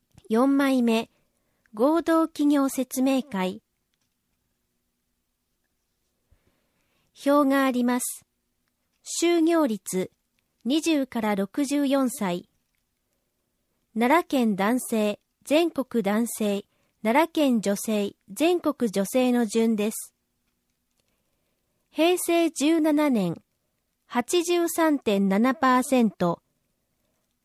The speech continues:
八十六点一パーセント、五十三点零パーセント、六十一点五パーセント。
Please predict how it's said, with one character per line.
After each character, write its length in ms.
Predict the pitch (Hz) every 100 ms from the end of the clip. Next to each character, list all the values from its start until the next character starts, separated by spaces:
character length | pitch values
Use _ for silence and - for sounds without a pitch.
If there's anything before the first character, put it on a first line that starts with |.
| _
八 380 | - 247 - 349
十 260 | 349 349 339
六 260 | 330 -
点 280 | - 208 196
一 300 | - - -
パ 220 | 269 262
ー 20 | 254
セ 220 | 269 247
ン 60 |
ト、 320 | - 190 175 - _ _ _ _ _ _ _ _ _ _ _ _ -
五 160 | 247
十 320 | 247 349 359 359
三 320 | 370 349 320
点 320 | 277 226 202
零 240 | 214 269
パ 240 | 285 269 269
ー 40 |
セ 200 | 262 277
ン 80 | 247
ト、 320 | - 185 202 _ _ _ _ _ _ _ _ _ _ _ -
六 340 | 226 - 339
十 320 | 330 339 339
一 160 | - 330
点 380 | _ 269 240 202
五 140 | 196
パ 260 | - 262 247
ー 60 |
セ 180 | - 254
ン 80 | 226
ト。 300 | - 180